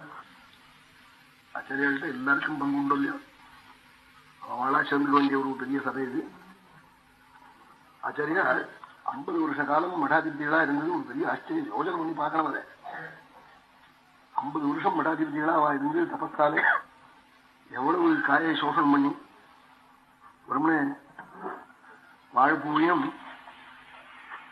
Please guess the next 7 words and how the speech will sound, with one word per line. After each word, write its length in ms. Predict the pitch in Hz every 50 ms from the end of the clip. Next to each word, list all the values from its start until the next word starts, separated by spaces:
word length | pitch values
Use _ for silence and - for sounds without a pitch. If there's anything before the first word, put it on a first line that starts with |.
| - - - - - - - - -
மீதி 180 | 123 135 156 147
பாவக்காயையும் 580 | 135 143 147 160 151 156 151 156 165 185 165 147
வதக்கி 240 | 143 139 143 156 160 156
விட்டு 180 | 151 151 185
உப்பு 180 | 151 135 - -
இல்லாம 220 | 156 151 147 147 - -
சாப்பிட்டுக்கிண்டு 440 | 147 143 143 151 143 147 139 -